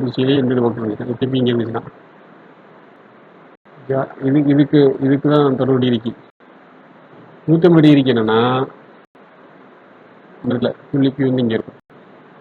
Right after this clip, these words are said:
ஏக்கு இந்த பக்கம், இந்த மைனஸ் Q-க்கு இந்த பக்கம். நூத்தம்பது டிகிரி. இது வந்து தீட்டா வந்து ஜீரோ டிகிரி. இது ஜீரோ, ஜீரோ டிகிரிக்கு, இருபத்தொன்பதுக்கு, இது வந்து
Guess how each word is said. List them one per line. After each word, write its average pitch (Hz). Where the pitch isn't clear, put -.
ஏக்கு 131
இந்த 110
பக்கம், -
இந்த 127
மைனஸ் 127
Q-க்கு 117
இந்த 107
பக்கம். -
நூத்தம்பது 123
டிகிரி. 110
இது 135
வந்து 139
தீட்டா 135
வந்து 147
ஜீரோ -
டிகிரி. -
இது 123
ஜீரோ, 135
ஜீரோ 131
டிகிரிக்கு, 123
இருபத்தொன்பதுக்கு, 131
இது 131
வந்து 135